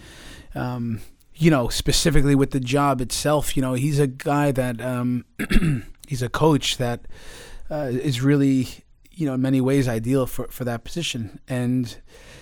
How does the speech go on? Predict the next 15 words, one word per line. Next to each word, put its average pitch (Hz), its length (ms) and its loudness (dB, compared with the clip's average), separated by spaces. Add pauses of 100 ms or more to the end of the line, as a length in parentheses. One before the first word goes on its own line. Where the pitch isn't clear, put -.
(180)
he's, 143 300 0
he, 143 280 -2
he, 139 280 -4
he 135 180 2
knows 135 240 4
the 143 80 2
philosophy 139 840 4
and, 123 100 0
and 110 500 -4 (100)
of 117 100 -2
how 120 160 4
we 113 100 -2
play, 175 380 8
and, 117 200 0
and 110 380 -4